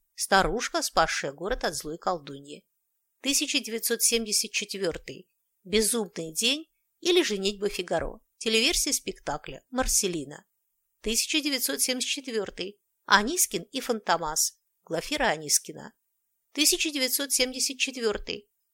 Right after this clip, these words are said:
Большой аттракцион. Ольховикова. Тысяча девятьсот семьдесят четвертый.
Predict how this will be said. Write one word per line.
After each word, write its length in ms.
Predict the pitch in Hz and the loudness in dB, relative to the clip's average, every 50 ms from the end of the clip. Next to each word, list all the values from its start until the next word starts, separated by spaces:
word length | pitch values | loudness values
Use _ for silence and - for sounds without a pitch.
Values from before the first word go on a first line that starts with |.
| _ - | _ 0
Большой 520 | 175 175 180 180 - - - 269 269 269 | 6 6 6 6 6 2 2 4 4 4
аттракцион. 680 | 240 - 202 180 - - - - - 185 170 147 - - _ _ _ _ _ _ - | 4 2 0 -4 -2 0 2 2 2 2 0 -2 -6 -10 _ _ _ _ _ _ 0
Ольховикова. 840 | - 294 269 - - 240 185 180 - - - 143 143 - - - - _ _ _ _ _ _ _ _ _ _ - | 2 2 2 4 2 2 2 2 -4 -2 -4 -4 -4 -4 -10 -12 -14 _ _ _ _ _ _ _ _ _ _ 0
Тысяча 380 | 285 302 311 - - - 320 | 2 2 2 4 2 0 -2
девятьсот 460 | 277 226 196 196 185 - - 247 240 - | 0 -2 -2 -2 0 0 0 2 2 4
семьдесят 480 | - 220 226 220 226 220 - 233 - | 2 2 2 2 0 0 0 0 2
четвертый. 760 | - - - - - 185 175 165 - - - 147 147 165 - | 0 -2 0 0 -4 -2 -2 -2 -2 -4 -10 -10 -12 -12 -14